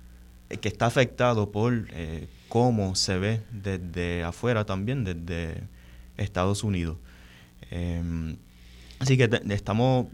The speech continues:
viendo que a través de todo el programa de, de Vamos tenemos, eh, una visión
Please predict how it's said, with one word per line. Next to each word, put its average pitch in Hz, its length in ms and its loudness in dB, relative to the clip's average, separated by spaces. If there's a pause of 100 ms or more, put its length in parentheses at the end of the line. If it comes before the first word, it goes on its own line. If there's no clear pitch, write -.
viendo 117 400 2
que 98 180 0
a 98 140 -2
través 107 400 0
de 107 120 2
todo 101 180 0
el 110 80 0
programa 113 540 -2
de, 104 240 0
de 104 220 -4
Vamos 107 440 -2
tenemos, 101 760 -4 (520)
eh, 92 160 -6
una 101 220 -2
visión 110 600 0